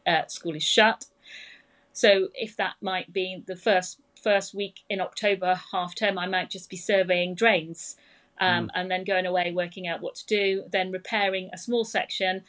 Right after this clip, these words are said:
Speaker 1: because I've only then got one week at Christmas to resolve one section. Um, so each time it was planned that you would do another repair, another repair, and another repair.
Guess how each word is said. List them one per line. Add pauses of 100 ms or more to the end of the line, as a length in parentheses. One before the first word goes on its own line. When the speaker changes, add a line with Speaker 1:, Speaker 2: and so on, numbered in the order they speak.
(140)
Speaker 1:
because
I've
only
then
got (120)
one
week
at
Christmas
to
resolve
one
section. (500)
Um,
so
each
time
it
was
planned (320)
that
you
would
do
another
repair,
another
repair,
and
another
repair.